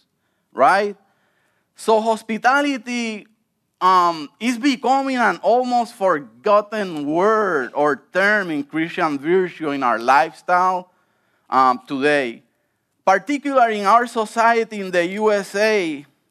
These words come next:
with its rampant crime on the streets, its locking apartments, gated communities, and all its affluent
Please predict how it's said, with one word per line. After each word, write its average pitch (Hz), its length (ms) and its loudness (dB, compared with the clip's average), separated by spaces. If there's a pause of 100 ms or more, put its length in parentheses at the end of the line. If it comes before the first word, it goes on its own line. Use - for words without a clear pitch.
(160)
with 160 200 0
its 147 200 -4
rampant 202 560 0
crime 185 340 0
on 151 240 0
the 143 140 -4
streets, 240 680 -8 (640)
its 147 260 -6
locking 190 500 2
apartments, 208 1080 0 (320)
gated 196 500 0
communities, 202 1080 -4 (600)
and 165 220 2
all 254 440 2
its 220 200 -10
affluent 226 1080 -2